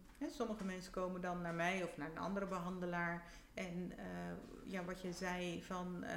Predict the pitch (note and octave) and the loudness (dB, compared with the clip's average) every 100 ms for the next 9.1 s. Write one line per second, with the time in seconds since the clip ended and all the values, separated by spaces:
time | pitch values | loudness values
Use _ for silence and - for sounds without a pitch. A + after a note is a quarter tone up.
0 | F3 F3 F#3 F#3 F3+ E3+ - A3 A3 F#3 | -2 -2 0 0 0 -2 2 4 4 4
1 | E3+ E3+ E3+ E3+ - F3+ F3+ F#3+ F#3 F#3+ | 2 0 -2 -4 -4 -2 -2 -2 0 0
2 | F#3 F#3 F#3 F#3 G3 G3+ B3 C4 C4 - | 0 0 0 0 -2 0 0 0 -2 0
3 | F#3+ D#3+ - - - A#3 A3 F#3 F3+ - | 0 0 -8 -6 4 6 8 6 6 4
4 | G3 G3 G#3 - A#3 B3 B3 G3+ E3+ - | 4 4 0 2 2 4 4 4 2 2
5 | F3+ F3 F#3 F3 B3 B3+ B3 A3 G#3+ G3+ | 0 2 0 4 4 4 2 4 2 2
6 | G3+ F#3+ F#3+ F3+ E3 D#3+ - - - G3+ | 2 2 2 2 0 -4 -10 -12 0 0
7 | G#3+ - E3+ F3 F3+ F3 - C4 C4 B3 | 0 2 4 4 2 0 4 2 4 2
8 | A#3+ A#3 A#3 A#3 A3 G#3+ G#3+ - - - | 2 2 0 2 4 4 0 -8 -14 -4